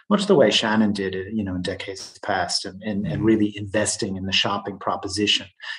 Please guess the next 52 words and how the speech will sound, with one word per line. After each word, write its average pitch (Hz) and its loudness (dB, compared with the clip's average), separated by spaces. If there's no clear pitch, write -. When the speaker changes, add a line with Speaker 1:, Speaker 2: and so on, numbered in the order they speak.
Speaker 1:
in 107 -2
places 104 -4
that 98 2
otherwise 107 4
wouldn't 101 -2
attract 95 -4
a 101 -2
lot 95 -2
of 90 -10
tourists. - 4
But 156 8
essentially, 196 6
this 185 6
sort 131 8
of 117 4
gimmick 123 4
isn't, 117 2
isn't 117 -2
really 143 2
pitched 160 -8
at 151 -2
Irish 175 -4
people, 165 -2
I 151 0
think, 165 -4
because 117 0
you, 131 -4
you 143 0
know, 135 2
you'd 131 0
have 175 0
to - 0
weigh 117 4
up 113 0
the - -8
cost 107 -6
of, 104 -6
uh, 98 0
the - -14
cost 120 0
of 101 -8
your 104 2
travel, 101 -2
accommodation, 101 -2
incidentals, 98 -2
food, 104 4
all 110 4
of 104 2
that 101 -2
kind 95 -10
of - -10
stuff 98 -6